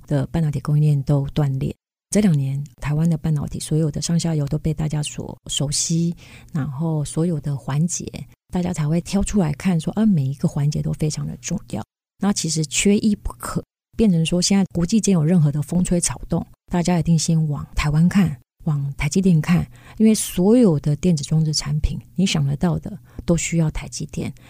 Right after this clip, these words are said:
因为它就是占全球的产能，现在应该差不多五十六，过五成了。那如果以先进制程的话，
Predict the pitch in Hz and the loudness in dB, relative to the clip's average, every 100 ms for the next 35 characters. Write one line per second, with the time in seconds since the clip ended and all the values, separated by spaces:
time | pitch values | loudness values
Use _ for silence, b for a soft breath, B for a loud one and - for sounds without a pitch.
0 | b - 185 170 165 160 151 156 - 165 | b 2 4 4 2 0 -4 -4 0 0
1 | 139 - 143 - 143 143 - - 123 - | -2 -2 -4 -4 -6 -8 -8 -8 -8 -8
2 | - - - 156 - - - 175 170 165 | -8 -8 -8 -10 -12 -12 -4 0 2 0
3 | 165 170 - 160 - 160 160 - 143 156 | 0 0 -2 -6 -6 -4 -2 -2 -4 0
4 | 160 156 - _ _ 214 175 147 - - | 0 0 -6 _ _ 6 6 2 -6 -8
5 | 185 - - - _ _ - 214 190 190 | -8 -10 -12 -18 _ _ -2 2 2 2
6 | 190 170 - 175 165 175 - 160 151 143 | 2 2 4 2 2 0 -2 -2 -2 -2
7 | 143 - 160 156 | -4 -2 -2 -4